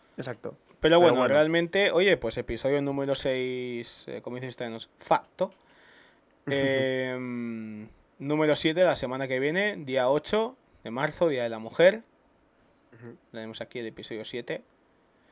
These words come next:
Speaker 2: Siete, los títulos de Lewis Hamilton, yo no digo más. Em, pero bueno, mm, veremos a ver qué, qué nos depara. Hablaremos de moto G P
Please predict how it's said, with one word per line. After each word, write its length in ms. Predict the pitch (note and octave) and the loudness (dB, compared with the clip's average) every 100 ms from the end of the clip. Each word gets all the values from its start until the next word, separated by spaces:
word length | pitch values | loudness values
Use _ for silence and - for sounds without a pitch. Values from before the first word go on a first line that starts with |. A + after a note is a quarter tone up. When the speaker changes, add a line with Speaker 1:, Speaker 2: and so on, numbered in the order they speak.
| _ _ | _ _
Speaker 2:
Siete, 360 | - C3 B2+ | -12 -8 -6
los 140 | C3 A2+ | -8 -8
títulos 320 | A#2 A#2 A2 | -10 -8 -8
de 60 | A2+ | -8
Lewis 260 | G#2+ G#2+ | -10 -10
Hamilton, 480 | A#2+ A#2+ B2 D3+ D#3 | -10 -10 -10 -12 -12
yo 80 | C#3 | -14
no 80 | G#2+ | -14
digo 200 | G#2 A2 | -12 -12
más. 260 | D3 F#3 - _ _ _ _ _ _ _ _ _ - | -14 -18 -20 _ _ _ _ _ _ _ _ _ -8
Em, 1200 | C#3 C3+ C3+ C3 C3 C3 B2+ B2 A#2+ A#2 A2 G#2 - _ - | -4 -2 -2 -4 -6 -6 -8 -8 -8 -8 -10 -14 -18 _ -12
pero 160 | B2 G#2+ | -10 -8
bueno, 180 | D3 C4+ - _ | -8 -10 -16 _
mm, 680 | - G#1 G1+ G1+ G1+ G1+ F#2+ | -20 -20 -20 -20 -20 -20 -10
veremos 400 | B2 A#2+ B2+ C3 | -6 -4 -4 -4
a 60 | C#3 | -2
ver 220 | B2 B2 | -2 -6
qué, 300 | - A#2+ A#2 | -6 -6 -4
qué 80 | - | -6
nos 160 | B2 A#2+ | -8 -8
depara. 240 | A#2+ C#3 | -6 -4
Hablaremos 480 | - C3+ A#2+ D#3+ F#3+ | -2 -2 -2 0 0
de 60 | C3+ | 0
moto 220 | B2 A#2 | -4 -6
G 100 | A2+ | -8
P 200 | - E3+ | -8 -10